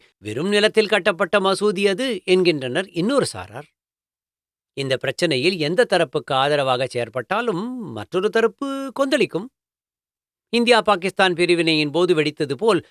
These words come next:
மற்றொரு மதக்கலவரம் மூண்டு ரத்த ஆறு பெருகி ஓடும். இதற்கு முந்தைய ஆட்சியாளர்கள் பலரும் இந்த பிரச்சனையில் கை வைக்கவே அஞ்சி பிரச்சனையை நீதித்துறையின் பக்கம் தள்ளிவிட்டனர்.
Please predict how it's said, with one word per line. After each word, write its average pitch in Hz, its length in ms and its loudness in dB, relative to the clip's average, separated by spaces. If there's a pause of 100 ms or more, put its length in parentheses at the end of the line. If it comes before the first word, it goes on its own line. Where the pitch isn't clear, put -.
(120)
மற்றொரு 214 400 2
மதக்கலவரம் 175 840 0
மூண்டு 170 380 -2
ரத்த 160 340 0
ஆறு 190 200 0
பெருகி 226 260 -6
ஓடும். 165 320 -2 (1080)
இதற்கு 110 280 -8
முந்தைய 139 360 0
ஆட்சியாளர்கள் 123 640 -2
பலரும் 139 400 -4
இந்த 170 320 0
பிரச்சனையில் 180 480 0 (120)
கை 196 200 2
வைக்கவே 151 460 0
அஞ்சி 196 420 -2
பிரச்சனையை 220 640 0
நீதித்துறையின் 165 640 0
பக்கம் 160 300 -6
தள்ளிவிட்டனர். 113 600 -8